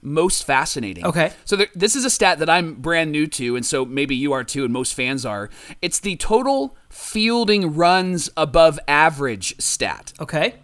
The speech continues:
Speaker 1: His number is thirteen. And so here's what that means. That the Angels are thirteen runs ahead when he is playing defense at third base versus the average third baseman in baseball. Does that
Speaker 2: Okay.
Speaker 1: make sense?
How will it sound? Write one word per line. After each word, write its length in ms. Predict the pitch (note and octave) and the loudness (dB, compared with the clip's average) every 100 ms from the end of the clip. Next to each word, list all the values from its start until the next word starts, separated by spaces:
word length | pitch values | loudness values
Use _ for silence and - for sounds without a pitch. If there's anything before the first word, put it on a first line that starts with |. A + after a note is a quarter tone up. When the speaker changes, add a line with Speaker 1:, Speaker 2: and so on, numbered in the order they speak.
| - | -4
Speaker 1:
His 300 | - C#4 C4 | 2 2 2
number 420 | B3+ C#4 G#3 F3+ | 2 4 4 4
is 280 | D3 D#3+ - | 0 -2 -2
thirteen. 800 | - F3+ - - C3+ E2+ C#2 - - - - | 0 0 0 -4 -4 -6 -12 -20 -20 -18 0
And 80 | D#3 | 2
so 120 | F3 | 4
here's 180 | A#3+ C4 | 2 2
what 100 | A3 | 2
that 160 | F#3 | 2
means. 440 | D3 A2 C#2 - - - - - | 0 -4 -6 -12 -12 -18 -20 -2
That 300 | C#3+ F3+ E3+ | 4 4 2
the 200 | F#3 F3+ - | -8 -6 0
Angels 720 | A3+ D4 C#4+ E3 C#3+ C#3+ D3 | 2 2 2 2 2 0 -2
are 200 | - - | -2 -2
thirteen 920 | - - A3 C4+ - - A#3 A3 G#3+ G3 | -4 2 2 2 -2 -4 -2 0 0 0
runs 480 | D#3+ F3+ F#3 F3+ - | 2 2 2 -2 -2
ahead 720 | D3 C#3 - G3 B2+ G2+ A#2 - _ _ _ | -4 -4 -2 0 2 -2 -8 -14 _ _ _
when 200 | C#3+ D#3 | -4 -2
he 340 | D3+ G3+ A3+ | -4 -2 2
is 140 | A3 - | 4 2
playing 640 | - G#3 G3 F3+ E3+ D3 | 2 2 2 0 0 -4
defense 680 | A2 E3+ F3+ - C3+ B2+ - | -6 -8 -4 -2 -2 -2 -2
at 200 | D3 C#3+ - | -2 -2 -2
third 360 | - D#3+ D#3 | -2 -2 0
base 580 | C#3 C#3+ G#2 A2 - - - - - | -2 0 -2 -4 -6 -8 -14 -18 -6
versus 580 | D#3 F#3 - F#3+ D3+ | 0 2 2 0 -2
the 200 | E3 E3+ - | -4 -6 0
average 720 | G3 G#3 A3 F3 E3+ D3+ - - | 6 8 8 6 0 0 -6 -8
third 380 | - F3+ E3+ | -4 -2 0
baseman 680 | C3+ D#3 D3 C3+ A2 G2+ G#2+ - - - | 2 2 2 -2 -4 -4 -8 -10 -20 -6
in 160 | C#3+ C#3+ | -4 -2
baseball. 480 | C3 B2 - F#2+ D#2+ | -2 -2 -2 -4 -4
Does 140 | D3+ | 2
that 60 | A3+ | 4
Speaker 2:
Okay. 60 | |
Speaker 1:
make 140 | B3+ G#3 | 4 2
sense? 400 | - A3 - | 0 0 -4